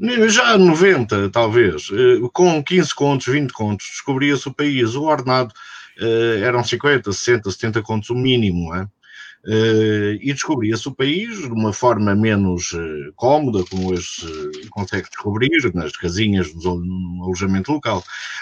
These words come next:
Agora, é muito bom, de facto, para o alojamento local, eh, que, e para as casas de turismo rural, que, que foi assim que começou a chamar-se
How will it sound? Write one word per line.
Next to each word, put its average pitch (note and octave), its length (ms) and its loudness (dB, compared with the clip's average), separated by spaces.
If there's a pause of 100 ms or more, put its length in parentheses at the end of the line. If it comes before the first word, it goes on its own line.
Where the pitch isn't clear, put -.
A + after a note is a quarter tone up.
Agora, A#3+ 240 4
é F#3+ 60 8
muito B3 280 2
bom, C3+ 280 0
de - 100 -16
facto, G2 560 -4 (240)
para C#3+ 160 -2
o D3 80 2
alojamento A#2 580 0
local, C#2+ 440 -10 (560)
eh, C3 300 0 (140)
que, F#3 600 2 (400)
e B2 40 0
para A#2+ 200 2
as G#2+ 100 0
casas G#2 460 0
de G2 140 -2
turismo A#2+ 460 0
rural, G#2+ 460 2
que, - 100 -18 (600)
que - 80 -12
foi G3+ 140 4
assim A3+ 240 -2
que - 60 -18 (120)
começou A#3 760 -4
a G#3+ 60 2
chamar-se F#3+ 720 -2